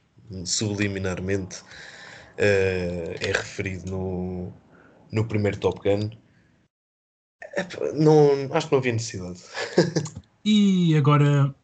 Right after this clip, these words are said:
Speaker 2: eh, epá, eu compreendo o que tens a dizer. Mas, epá, é, é, é o que já falámos, né? Que temos falado ao longo deste, destes meses, que é, pá, é o que é, né? É a aposta neste tipo de conteúdo assim repetitivo, tipo, voltar a trazer, eh, clássicos que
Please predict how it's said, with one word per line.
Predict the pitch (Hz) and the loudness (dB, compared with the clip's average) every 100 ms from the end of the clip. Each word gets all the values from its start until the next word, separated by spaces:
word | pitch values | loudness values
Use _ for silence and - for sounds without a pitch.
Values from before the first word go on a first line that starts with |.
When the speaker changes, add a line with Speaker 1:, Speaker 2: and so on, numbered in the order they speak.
| _ - | _ -10
Speaker 2:
eh, | 147 135 - - | 0 0 0 -10
epá, | 185 185 147 | 4 4 4
eu | 143 | 0
compreendo | 139 151 156 139 | 0 0 0 0
o | |
que | 135 | -2
tens | 123 | -4
a | 123 | -4
dizer. | 104 107 104 - _ _ _ _ - | -6 -10 -10 -16 _ _ _ _ -2
Mas, | 240 | 0
epá, | 254 254 247 | 2 2 2
é, | 247 | 0
é, | 226 220 233 226 214 208 | -2 -4 -2 -2 -2 -2
é | 208 | -2
o | 208 196 | -2 -2
que | 202 | -2
já | |
falámos, | 190 202 202 196 | -2 2 2 2
né? | 110 104 | 0 -4
Que | 104 | 0
temos | 139 | 0
falado | - 151 156 | 2 4 4
ao | 151 | 4
longo | 160 147 | 4 4
deste, | 151 - 151 143 135 | 2 2 4 6 6
destes | 143 135 - | 4 2 2
meses, | 165 190 - | 4 4 -2
que | - 101 92 | -4 -6 -6
é, | 82 - _ _ _ _ | -10 -14 _ _ _ _
pá, | 190 - _ - - | 0 0 _ -14 0
é | 147 | 0
o | |
que | 135 185 | 2 2
é, | 196 147 - - - _ | 2 0 -6 -20 -20 _
né? | 120 143 151 - | -2 -2 -4 2
É | 135 | 6
a | 139 | 6
aposta | 131 151 151 - 156 | 6 4 4 4 4
neste | 143 - | 4 0
tipo | 143 131 | -4 -2
de | |
conteúdo | - 151 135 143 139 | 0 2 2 2 2
assim | 135 147 139 135 | 2 4 6 6
repetitivo, | 131 - - 139 175 202 156 | 4 -2 -2 0 2 2 0
tipo, | - 107 | -8 -6
voltar | 117 127 135 147 143 | -2 2 4 4 4
a | |
trazer, | 135 135 127 139 135 | 4 4 6 4 6
eh, | 131 123 - _ - _ | 4 2 -4 _ -20 _
clássicos | - 151 156 135 - 127 - | 0 4 4 2 -2 -6 -8
que | - | -12